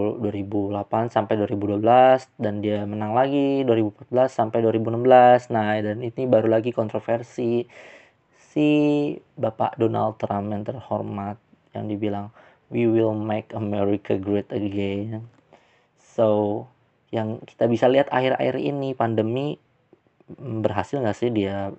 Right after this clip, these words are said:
dia tanganin, cuy? Kayak tiga juta orang positif corona di Amerika, tapi beliau kayak waktu pas kemarin kayak kons-,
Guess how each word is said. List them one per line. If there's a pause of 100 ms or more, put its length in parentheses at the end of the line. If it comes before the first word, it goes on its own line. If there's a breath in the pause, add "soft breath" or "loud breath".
dia
tanganin,
cuy? (480 loud breath)
Kayak
tiga
juta
orang
positif (720)
corona
di (1300 soft breath)
Amerika, (160)
tapi
beliau
kayak (640)
waktu
pas
kemarin
kayak
kons-,